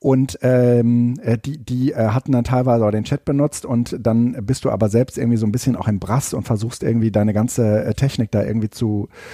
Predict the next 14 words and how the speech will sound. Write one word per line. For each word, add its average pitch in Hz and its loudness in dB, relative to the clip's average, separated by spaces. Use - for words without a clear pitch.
äh, 113 0
zu - -2
jonglieren 117 2
und 120 -4
kannst 127 -2
da 120 2
nicht 127 0
irgendwie 120 0
noch 113 -2
parallel 113 2
Dinge 120 2
aus 104 -4
dem 110 -6
Chat, - -6